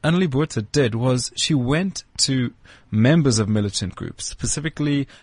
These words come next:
Al-Shabaab and the Mombasa Republican Council, which is another, um, radical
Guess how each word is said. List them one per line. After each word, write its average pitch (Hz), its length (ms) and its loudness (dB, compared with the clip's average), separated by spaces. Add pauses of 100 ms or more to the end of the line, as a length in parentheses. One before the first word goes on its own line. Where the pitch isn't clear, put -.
(100)
Al-Shabaab 123 680 0 (120)
and 107 280 2
the 110 140 0
Mombasa 107 500 2
Republican 107 540 -4
Council, 95 380 -10
which 110 180 -4
is 113 60 -4
another, 113 520 2 (360)
um, 110 280 2
radical 110 720 2